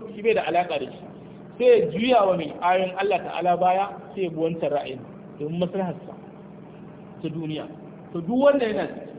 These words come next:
Allah ta'ala ya ce, "ولا تشتروا بآياتي ثمنا قليلا وإياي فاتقون." Ni kaɗai ku duku. An fahimta? To da haka yana ka cin abin da za a fahimta cewa siyar da ayoyin Allah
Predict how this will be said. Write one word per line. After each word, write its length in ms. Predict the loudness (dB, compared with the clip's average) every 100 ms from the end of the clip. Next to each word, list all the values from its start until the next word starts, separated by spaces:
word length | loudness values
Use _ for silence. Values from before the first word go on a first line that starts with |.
| -16 -16 -16 -18 -16 -16 -16 -16 -6
Allah 160 | -4 -2
ta'ala 160 | -2
ya 100 | -4
ce, 80 | -2
"ولا 200 | 0 0
تشتروا 360 | -2 -4 -6 -4 -4
بآياتي 440 | -2 -2 -4 -8 -10 -6
ثمنا 280 | -4 -4 -8 -10
قليلا 320 | -10 -10 -12 -14 -16 -18 -18 -18 -18 -14 -6
وإياي 520 | -4 -2 0 4 2 0
فاتقون." 360 | -6 -8 -6 -4
Ni 80 | -4
kaɗai 300 | -2 -2 -2
ku 80 | -4
duku. 240 | -6 -10 -12 -16 -16 -16 -16 -16 -16 -16 -18 -18 -18 -18 -16 -16 -16 -16 -10 -6
An 80 | 2
fahimta? 480 | 2 2 -2 -4 -8 -14 -16 -16 -8
To 60 | 4
da 160 | 6 6
haka 460 | 8 8 6 2
yana 120 | -2 -2
ka 60 | -6
cin 100 | -4
abin 180 | -2 -2
da 60 | 0
za 120 | -2 0
a 140 | 0 -2 -6 -8
fahimta 300 | -8 -4 -4 0
cewa 180 | 0 -2 -2
siyar 160 | -2 0
da 80 | 0 2
ayoyin 360 | 2 2 0 -4 -2
Allah 320 | 0 -2